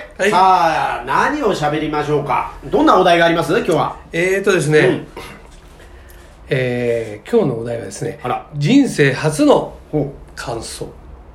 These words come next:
Speaker 2: 人生初の感想。
Speaker 1: ええ。
Speaker 2: ほう。
Speaker 1: まあ、あの、初体験談ですかね。
Speaker 2: うわ、初体験ですよ。
Speaker 1: ええ。あの、だんだんほら、年取ってくると、
Speaker 2: うんうん。
Speaker 1: あの、初物って少なくなってくるでしょ。
Speaker 2: 確か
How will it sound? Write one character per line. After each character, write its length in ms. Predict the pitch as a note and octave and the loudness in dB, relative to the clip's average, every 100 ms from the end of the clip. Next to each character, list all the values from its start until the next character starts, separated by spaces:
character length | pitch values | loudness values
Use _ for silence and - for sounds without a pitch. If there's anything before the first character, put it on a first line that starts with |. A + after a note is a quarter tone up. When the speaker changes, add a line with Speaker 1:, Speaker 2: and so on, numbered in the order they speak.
| - | -20
Speaker 2:
人 260 | - C#4+ D#4 | -4 -2 0
生 140 | - | 0
初 300 | - C#3 D#3+ F4 | 0 0 0 -2
の 100 | C#4+ | -4
感 220 | C#3+ D3+ | 0 -2
想。 220 | C#3+ B2 C#3 | 0 -2 0
Speaker 1:
え 240 | D3 D3 | 0 -2
え。 40 | - | -6
Speaker 2:
ほ 200 | E3+ D#3+ | -4 -2
う。 40 | G3 | 0
Speaker 1:
ま 140 | D#3+ | 2
あ、 100 | C#3+ A2 - - | 0 -4 -12 -6
あ 140 | C#3 | -4
の、 240 | C3+ B2+ | -2 -4
初 380 | A#2+ - D3+ A3+ | -4 -6 -6 -8
体 320 | A3 A#3 A3 | 0 2 2
験 300 | G3+ F3+ F#3 | 0 -2 -2
談 220 | C#3+ A#2 C3 | -6 -4 -4
で 80 | |
す 40 | D#3 | -2
か 220 | C3 - B2 | -4 -6 -4
ね。 220 | D#3 D3+ | -2 -4
Speaker 2:
う 20 | - - | -8 -16
わ、 80 | C3 | -18
初 220 | - - - | -18 -20 -18
体 260 | C#3+ E3 | -12 -12
験 360 | D3 - A#2+ - | -12 -14 -16 -16
で 120 | C#3+ | -18
す 140 | C#3 - | -20 -18
よ。 60 | - | -12
Speaker 1:
え 260 | C3 - | -12 -12
え。 80 | - - - - | -18 -20 -20 -2
あ 160 | F#3 | 2
の、 360 | G3+ G3 F#3 F#3 - - - - _ | 4 4 2 -2 -14 -20 -20 -20 _
だ 180 | F3+ B3+ | -2 2
ん 60 | D4+ | 2
だ 60 | |
ん 40 | B3+ | 2
ほ 60 | |
ら、 100 | F3+ | 0
年 340 | C#3+ A#3 B3 - | -2 -4 -6 -2
取 140 | G4+ | -2
っ 40 | - | -2
て 100 | E3+ | -4
く 140 | D3+ | -2
る 80 | C#3 | -4
と、 300 | C#3+ C3+ B2+ | 0 0 0
Speaker 2:
う 40 | |
ん 20 | D#3+ | 0
う 120 | C#3+ B2+ | -2 -2
ん。 40 | |
Speaker 1:
あ 140 | C#3+ C3 | -4 -4
の、 600 | B2 A#2 A#2+ A#2+ A2+ A2+ - - _ - | -2 -2 -4 -6 -8 -12 -18 -20 _ -14
初 320 | - G#3 E4 | -12 -4 0
物 200 | F4 D#4+ | 4 4
っ 40 | |
て 80 | D#4 | 2
少 180 | - - | -4 0
な 80 | D#4+ | 2
く 40 | |
な 80 | E3 | 0
っ 20 | - | -6
て 60 | |
く 20 | - | -10
る 40 | |
で 40 | - | -14
し 80 | |
ょ。 20 | - | -16
Speaker 2:
確 440 | - - - | -16 -16 -16
か 80 | - | -16